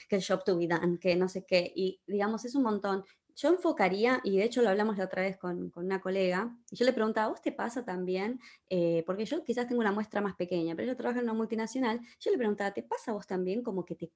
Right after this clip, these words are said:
cuesta encontrar esas personas que realmente te funciona el equipo?". Sí, porque hay mucho foco en lo técnico y no hay tanto foco en el criterio que se usó para resolver ese problema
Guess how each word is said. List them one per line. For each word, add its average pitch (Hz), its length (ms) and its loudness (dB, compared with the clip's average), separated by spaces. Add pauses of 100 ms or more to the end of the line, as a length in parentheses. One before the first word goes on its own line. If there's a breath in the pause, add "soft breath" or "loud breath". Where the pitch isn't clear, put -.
(140)
cuesta 294 320 -6
encontrar 180 640 -2
esas 233 220 -8
personas 214 580 -2
que - 180 -6 (420)
realmente 214 460 2
te 185 120 -6
funciona 196 340 -2
el 185 60 -2
equipo?". - 240 -8
Sí, - 320 -4 (280 soft breath)
porque 220 200 0
hay 302 40 2
mucho 320 320 4
foco 285 280 -4
en 220 80 2
lo 196 120 0
técnico 196 560 0 (240 soft breath)
y 208 80 2
no 233 100 6
hay 269 120 2
tanto 277 260 2
foco 220 480 -4
en 190 120 0
el 185 140 0
criterio 269 520 0
que 202 80 -4
se 190 100 -8
usó 220 220 -6
para 214 160 0
resolver 175 400 -2
ese 185 160 -2
problema 175 500 -2